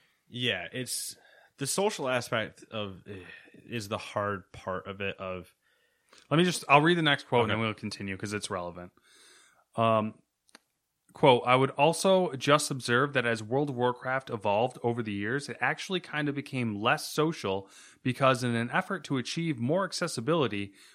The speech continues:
Speaker 2: we kind of removed some of the reasons why you needed to play with the same group of people over and over," end quote.
Speaker 1: And when he says that, it's not even just the same group of people over and over. It's a group of people over and over. Things got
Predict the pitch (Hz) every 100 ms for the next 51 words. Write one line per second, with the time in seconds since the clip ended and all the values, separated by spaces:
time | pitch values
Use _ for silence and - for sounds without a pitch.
0 | _ 127 120 - 180 170 156 123 120 135
1 | 143 151 131 117 110 120 131 131 104 101
2 | 113 127 117 120 104 95 - 104 117 123
3 | 101 - 120 113 104 101 98 - 110 -
4 | 92 - 101 95 98 92 90 85 - -
5 | - 92 - - - _ _ _ _ _
6 | - - - - - - 143 147 110 -
7 | 135 127 123 104 139 160 151 165 151 120
8 | 123 101 151 160 160 131 131 - 113 -
9 | 107 104 127 127 131 139 143 131 143 143
10 | 139 143 147 147 151 151 - - - 123
11 | 135 127 107 107 95 - 98 92 92 87
12 | 85 82 78 65 - _ _ _ _ _
13 | - 143 151 147 131 - - _ - 107
14 | 117 120 120 -